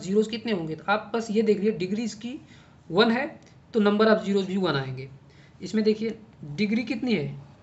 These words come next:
Degree हमारी टू है और number of zeros भी टू है। Similar,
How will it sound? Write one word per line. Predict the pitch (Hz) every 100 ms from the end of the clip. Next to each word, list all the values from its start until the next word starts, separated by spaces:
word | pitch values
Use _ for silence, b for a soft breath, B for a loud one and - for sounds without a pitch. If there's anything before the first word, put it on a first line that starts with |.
| 151
Degree | 151 196 226
हमारी | 208 175 165
टू | 160 220 220
है | 240 - - B B B -
और | 175 170
number | 175 175 170
of | 135 156
zeros | 160 139
भी | 131
टू | 170 185
है। | 185 - - - - - - - - - - - - -
Similar, | - 214 226